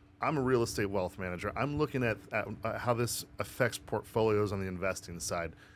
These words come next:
And that doesn't mean that, that this isn't something that could be c-, extremely valuable for you.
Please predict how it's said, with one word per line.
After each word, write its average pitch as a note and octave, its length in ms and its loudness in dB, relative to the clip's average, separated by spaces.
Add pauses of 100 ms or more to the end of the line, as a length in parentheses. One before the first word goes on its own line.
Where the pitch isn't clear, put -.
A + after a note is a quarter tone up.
(120)
And C#3+ 100 2
that G#3 80 6
doesn't F3 220 6
mean E3 160 6
that, C#3 240 4
that A#2+ 180 0
this C3+ 200 0
isn't A#2+ 220 -2
something C3+ 260 -2
that A2 140 0
could A#2+ 140 -4
be A2 120 -2
c-, - 200 -10
extremely A#2 580 0 (720)
valuable A#2 640 6
for G#2 300 2
you. G2+ 300 0